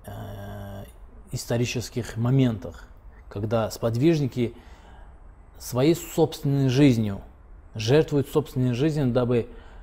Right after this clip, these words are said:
имам Хусейн, алейхиссалату вассалам, и его сподвижники могли спокойно молиться, чтобы, э, могли совершить богослужение. И здесь происходит ещё более удивительная вещь.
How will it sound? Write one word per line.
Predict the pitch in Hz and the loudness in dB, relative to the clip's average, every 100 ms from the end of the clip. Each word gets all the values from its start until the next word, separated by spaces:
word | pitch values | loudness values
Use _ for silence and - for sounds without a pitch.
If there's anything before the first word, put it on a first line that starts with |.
| - | -10
имам | 110 113 | -6 -6
Хусейн, | - 135 | -2 -2
алейхиссалату | 120 117 - 104 | -2 -4 -6 -10
вассалам, | 107 127 127 | -6 -4 -2
и | |
его | 120 113 | -2 -4
сподвижники | - 107 113 123 113 - | -6 -6 -4 -4 -6 -6
могли | 98 98 107 | -6 -6 -8
спокойно | - 113 110 110 104 - - - - | -10 -8 -6 -6 -8 -12 -18 -16 -8
молиться, | 107 113 101 - - | -4 -4 -4 -12 -14
чтобы, | 98 98 101 98 - - | -10 -8 -6 -6 -8 -14
э, | - 85 82 73 - - | -16 -14 -14 -16 -16 -10
могли | 110 110 120 | -6 0 0
совершить | - 120 113 160 143 - - - - - - - - - - - - | 0 0 2 4 4 2 -14 -20 -20 -20 -20 -20 -20 -20 -20 -16 -8
богослужение. | 107 110 - 127 123 117 95 95 - - - - - - - - - - - - - - - - - - - - - - - - - | -4 -4 -2 0 2 0 -2 -8 -14 -20 -20 -20 -20 -20 -20 -20 -20 -20 -20 -20 -20 -20 -20 -20 -20 -20 -20 -20 -20 -20 -20 -16 -4
И | 131 | -2
здесь | 123 185 196 | 2 4 4
происходит | - 139 123 151 151 - - | 4 2 2 4 4 4 -2
ещё | 123 170 151 | 0 4 6
более | 135 127 | 10 10
удивительная | 117 117 117 113 107 104 101 | 8 4 2 0 0 -6 -4
вещь. | 104 98 - - | -4 -4 -6 -14